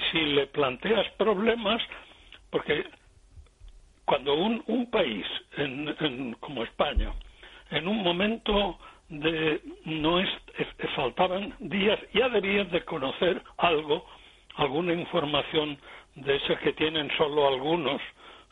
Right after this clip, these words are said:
sobre el virus, pero de lo que sí que tenían información era del debilitamiento del empuje económico, y que entonces toda la política que se ocurra hacer de momento,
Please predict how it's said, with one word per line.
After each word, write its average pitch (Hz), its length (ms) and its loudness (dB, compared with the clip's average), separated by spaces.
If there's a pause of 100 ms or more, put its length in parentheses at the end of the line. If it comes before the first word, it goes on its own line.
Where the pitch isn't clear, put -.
sobre 143 280 2
el 127 60 0
virus, 165 300 0 (440)
pero 139 320 4
de 123 220 -2 (120)
lo 123 200 0
que - 140 0 (100)
sí 165 120 0
que 170 140 0
tenían 165 480 -2
información 160 800 0 (380)
era 160 420 2 (320)
del 135 340 2
debilitamiento 131 1300 0 (360)
del 135 280 0
empuje 123 520 0
económico, 240 800 0 (680)
y 165 80 0
que - 140 2
entonces 165 520 0 (560)
toda 156 300 2
la 151 180 4
política 156 460 2
que - 120 -8
se - 120 0
ocurra 151 480 2
hacer 175 300 0
de 147 120 -4
momento, 151 580 -2